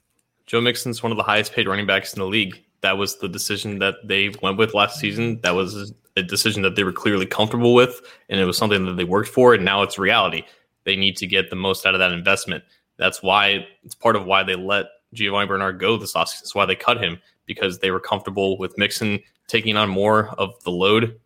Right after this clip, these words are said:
in terms of snaps and overall touches. They liked what Samaje Perine has turned out to be in a year and a half in this offense. And, uh, again, they still have Travion Williams, and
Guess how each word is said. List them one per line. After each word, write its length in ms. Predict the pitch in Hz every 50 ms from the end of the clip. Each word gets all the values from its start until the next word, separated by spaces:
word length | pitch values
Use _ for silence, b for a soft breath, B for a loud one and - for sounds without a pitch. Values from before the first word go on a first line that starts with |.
| _ -
in 60 | 104
terms 220 | - - 98 87 90
of 60 | 87
snaps 440 | - - 95 92 101 107 - - -
and 160 | - 92 92
overall 280 | 95 92 98 92 87
touches. 520 | - - - 110 - - 127 123 120 - B B B B B B _
They 340 | - 98 95 95 95 90 - _ _ -
liked 380 | 92 101 98 101 107 110 - -
what 260 | 104 101 98 98 -
Samaje 440 | - - - 104 101 104 101 101 90
Perine 400 | - - 104 107 107 107 104 101
has 180 | 98 98 90 -
turned 220 | - - 113 101
out 140 | 101 101 -
to 80 | - 92
be 420 | 87 - 95 104 110 113 113 113 b b b b -
in 280 | 98 95 92 92 95 - -
a 60 | 95
year 180 | 92 92 101
and 80 | 104 98
a 40 | 95
half 360 | - 101 98 101 101 - -
in 120 | - 98
this 140 | 90 87 -
offense. 560 | 76 87 95 - - 127 127 123 - - - - _ _ _ _ _ _ _ _ -
And, 400 | 90 90 90 90 90 - - -
uh, 60 | 65
again, 300 | - - 101 131 131 98
they 80 | 90
still 200 | - - - 110
have 160 | 101 107 104 -
Travion 380 | - - 107 101 104 101 101
Williams, 280 | 98 101 104 104 104 -
and 220 | 92 92 95 92